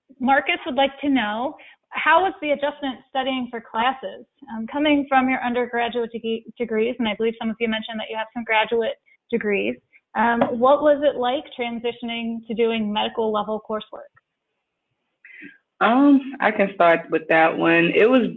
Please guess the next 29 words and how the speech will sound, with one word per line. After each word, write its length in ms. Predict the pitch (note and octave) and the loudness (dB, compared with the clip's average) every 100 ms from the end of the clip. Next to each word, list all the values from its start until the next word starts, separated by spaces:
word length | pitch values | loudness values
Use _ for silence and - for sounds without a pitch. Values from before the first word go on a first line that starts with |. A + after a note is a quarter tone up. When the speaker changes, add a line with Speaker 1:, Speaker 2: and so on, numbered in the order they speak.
| - | 0
Speaker 2:
very, 960 | E3 F3 F3 F3+ F3 E3+ E3+ E3 E3 - | 6 8 8 6 6 4 6 6 4 2
it 120 | G#3 | 4
was, 160 | C4+ B3 F#3+ - | 6 4 2 4
it 80 | B3+ | 4
was 140 | D#4+ - | 6 4
shocking 320 | G3+ G3 F3+ | 2 2 -2
for 100 | F3 | -2
me 300 | E3+ E3+ E3+ | 0 0 0
because, 500 | E3+ E3+ E3+ E3 E3 E3 _ - _ _ _ - | -2 0 0 2 0 -4 _ -20 _ _ _ 2
um, 600 | G3 F#3 F3+ F3+ F#3 F3+ | 4 6 4 2 -6 -6
my 240 | F3+ F#3+ A#3+ | 0 4 6
master's 380 | G#3 G3 F3 - | 4 4 -2 2
program, 400 | F#3 F#3 E3+ E3+ | 2 4 2 4
there 120 | F#3 | 4
was 120 | G3 | 4
not 360 | F3+ E3+ E3+ D#3+ | 4 2 2 0
a 60 | |
lot 300 | D#3+ D#3+ D#3+ | 2 2 2
of 340 | D#3 D#3+ D#3 D#3 _ _ _ _ _ | 0 0 -2 -6 _ _ _ _ _
studying 800 | E3+ E3+ E3 E3 D#3+ D#3 D3+ D#3 - | 2 4 4 2 2 2 0 -4 -4
per 180 | D#3+ D#3 - | -2 -2 0
se. 220 | D#3+ D3+ | 2 2
It 100 | D#3 | 0
was 120 | E3 E3+ | -2 -2
mostly 720 | E3+ F3 F3 E3 D#3+ D#3 D#3 | 0 0 -2 -4 0 -2 0
research 520 | E3 D#3 - - - - | -2 -2 -4 -6 -8 -8
based 300 | - - - _ | -6 -6 -8 _
for 80 | D#3+ | -4
me. 340 | D#3+ D#3 - | -2 -4 -6